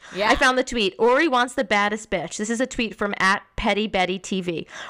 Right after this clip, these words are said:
Speaker 2: "Ori wants the baddest bitch. To get the baddest bitch, you need at least one of three things. One, looks, parentheses, "He's very decent looking." Two, money, parentheses, "He lives at home." Three, "Be funny as hell." Parentheses, "He's not." So he needs to chill." <laughs> Yeah.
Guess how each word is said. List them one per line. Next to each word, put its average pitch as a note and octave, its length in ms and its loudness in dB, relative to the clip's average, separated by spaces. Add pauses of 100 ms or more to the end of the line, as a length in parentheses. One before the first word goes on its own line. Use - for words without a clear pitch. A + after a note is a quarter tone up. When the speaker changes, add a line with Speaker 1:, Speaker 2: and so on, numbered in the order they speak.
Speaker 2:
"Ori C#4+ 220 4
wants B3 240 0
the B3 80 -2
baddest G3 400 -2
bitch. E3 260 -6
To C4 100 -2
get E4+ 200 -4
the D#4+ 80 -2
baddest F#3 360 0
bitch, G#3 200 -2
you B3 60 -4
need A3+ 140 -4
at - 80 -6
least A#3 200 -6
one B3+ 200 -2
of - 80 -8
three C4 220 -4
things. E3+ 400 -6
One, G3 400 2
looks, G3 400 -4 (220)
parentheses, A#3 560 0
"He's G#3 140 -4
very G#3+ 280 0
decent G3+ 400 -6
looking." F3 300 -6
Two, A#3+ 280 -2
money, F#3 400 -2 (160)
parentheses, G#3+ 560 0
"He A3 120 0
lives G3+ 260 -2
at G3 100 0
home." E3+ 280 -4 (300)
Three, A3 400 0 (360)
"Be A#3+ 140 0
funny A#3 340 2
as G#3 140 0
hell." G3+ 380 -2
Parentheses, G3 640 -4
"He's F#3+ 260 -4
not." C#3+ 260 -4 (200)
So A3+ 180 2
he A#3+ 120 0
needs G#3+ 200 -4
to F3+ 100 -8
chill." - 340 -8 (500)
<laughs> - 80 -10 (960)
Yeah. D#4+ 200 -2